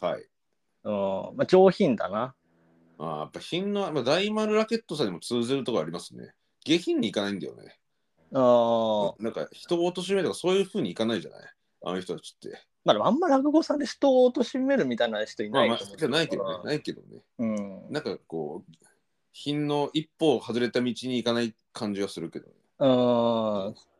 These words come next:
Speaker 2: そうね。
Speaker 1: うん。
Speaker 2: だ-、多分その、志ん朝さんって、
Speaker 1: はい。
Speaker 2: しん-、ここって志ん朝さんの
Speaker 1: はい。
Speaker 2: 息子さんだから、
Speaker 1: そうですね。はい。
Speaker 2: やっぱお父さんが結構その、
Speaker 1: はい。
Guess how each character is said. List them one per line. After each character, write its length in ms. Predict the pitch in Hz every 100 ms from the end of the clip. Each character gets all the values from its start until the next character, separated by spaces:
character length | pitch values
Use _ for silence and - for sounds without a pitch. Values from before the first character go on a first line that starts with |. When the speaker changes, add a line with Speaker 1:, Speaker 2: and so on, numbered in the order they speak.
| _ _
Speaker 2:
そ 340 | - - 117 101
う 20 |
ね。 360 | 95 95 98 - - 69 55 _ _ _ _ _ _ _ -
Speaker 1:
う 40 |
ん。 40 | 165
Speaker 2:
だ-、 100 | 147
多 140 | 170
分 120 | 143
そ 140 | 123 139
の、 260 | 131 127 147
志 300 | - - 285
ん 160 | 359 330
朝 240 | 339 262
さ 160 | 233 196
ん 60 |
っ 20 |
て、 400 | - 101 90 95 _ -
Speaker 1:
は 80 | 85
い。 40 | - - _ _ _
Speaker 2:
し 340 | - 285 277 269
ん-、 60 | -
こ 120 | -
こ 120 | 196 240
っ 100 | 240
て 180 | 233
志 220 | 208 226 208
ん 80 |
朝 160 | - 113
さ 140 | 104
ん 100 | 104
の 260 | 98 95 - _ _ _
Speaker 1:
は 120 | 92
い。 120 | - - _ _ -
Speaker 2:
息 360 | 135 139 135 -
子 100 | 143
さ 160 | 143
ん 60 | 139
だ 100 | 135
か 100 | 95
ら、 220 | 92 85 -
Speaker 1:
そ 180 | 117
う 20 | 90
で 60 |
す 160 | - -
ね。 60 | -
は 100 | 92
い。 40 |
Speaker 2:
や 180 | 73 -
っ 20 |
ぱ 80 | 123
お 200 | 170 208
父 260 | 269 349 220
さ 140 | 127
ん 180 | 117 113
が 140 | 107
結 180 | 143 131
構 140 | - 95
そ 160 | 107
の、 240 | 101 98
Speaker 1:
は 60 |
い。 20 | 95